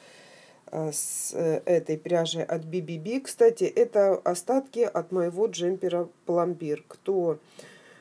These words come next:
э, не видел еще, посмотрите, есть видео, ссылку постараюсь оставить. И, э, вот эти квадратики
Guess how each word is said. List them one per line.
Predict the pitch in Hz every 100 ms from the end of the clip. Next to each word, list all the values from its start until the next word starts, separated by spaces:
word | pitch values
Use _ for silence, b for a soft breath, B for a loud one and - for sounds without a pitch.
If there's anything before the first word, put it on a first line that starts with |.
| B
э, | - 165 165
не | 185
видел | 185 269 269 233
еще, | 226 - 233
посмотрите, | 180 165 165 165 220 226 190
есть | 180 180 -
видео, | 185 214 214 190
ссылку | - 202 202 208
постараюсь | 180 180 - 165 170 165 -
оставить. | 160 - 170 151 135 135 B B B B B B B B _
И, | 262 359 370
э, | 330 233
вот | 240 233 262
эти | 277 262
квадратики | - 208 196 180 170 170 214 269 311